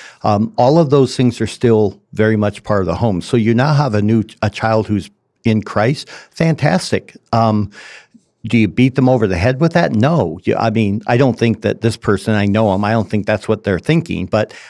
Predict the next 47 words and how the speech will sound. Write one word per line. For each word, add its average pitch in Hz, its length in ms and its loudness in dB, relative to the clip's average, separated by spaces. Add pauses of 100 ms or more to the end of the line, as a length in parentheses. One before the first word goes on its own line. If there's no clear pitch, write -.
(100)
I 135 120 2
have 143 280 0
watched 120 240 -2
some 131 260 0
parents 95 460 -2
that - 240 -2 (640)
you 113 80 2
know, 101 300 0 (100)
their 113 140 2
child 117 360 0
makes 110 240 -2
a 107 60 -10
profession 110 480 -4
of 101 60 -6
faith, 110 280 -2
and 101 120 -2
then 113 220 0
the 98 100 -2
thing 131 240 0
that - 140 -6
comes 120 220 0
out 110 120 2
of 92 80 -4
their 90 120 -4
mouth 117 300 -2
all 87 160 -4
the 92 60 -10
time 92 300 -6
is, 92 160 -4 (520)
"Well, 110 100 2
you 104 180 0
said 139 300 2
you 104 80 2
were 95 80 0
a 92 40 -4
Christian. 90 480 -2
Makes 110 220 -2
me 107 80 -4
wonder 101 240 -2
if - 140 -6
you're 95 120 -2
really 95 280 0
a 82 40 -6
Christian." - 460 -4
You 147 100 -2
know, 143 80 0
you 127 160 -8